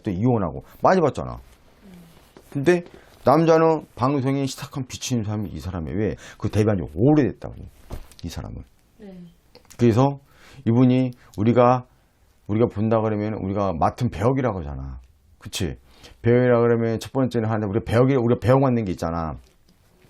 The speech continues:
Speaker 1: 배역을 맡는다 그러면 이분 자체는 하나에 뜨면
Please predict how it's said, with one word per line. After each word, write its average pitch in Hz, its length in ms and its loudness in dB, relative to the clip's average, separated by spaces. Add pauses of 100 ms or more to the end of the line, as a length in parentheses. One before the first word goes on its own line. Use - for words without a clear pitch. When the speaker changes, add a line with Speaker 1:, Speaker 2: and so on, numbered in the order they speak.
(800)
Speaker 1:
배역을 120 420 4
맡는다 110 380 2
그러면 107 240 -2
이분 95 240 -2
자체는 95 360 -4
하나에 107 260 -2
뜨면 101 400 -2